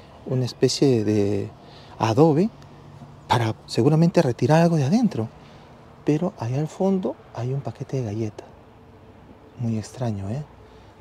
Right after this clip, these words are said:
Arriba un cajón, una criatura. Miren, este de aquí ya se ve un poquito más moderno, ¿no? Ya tiene ciertos acabados. Probablemente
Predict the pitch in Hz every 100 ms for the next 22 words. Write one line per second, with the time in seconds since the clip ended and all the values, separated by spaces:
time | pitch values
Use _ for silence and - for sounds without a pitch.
0 | - - - 110 120 160 170 196 208 -
1 | - 160 147 120 113 - 147 117 - -
2 | 214 165 127 123 127 110 - 131 113 -
3 | - - - - - - - 120 110 107
4 | 135 - 127 - 123 113 - 175 190 -
5 | - - - - - 120 117 127 120 117
6 | 127 120 120 120 110 120 117 98 101 151
7 | 190 - 113 123 123 113 - 113 123 117
8 | 104 107 107 101 - - - - - -
9 | 139 220 269 226 220 208 202 294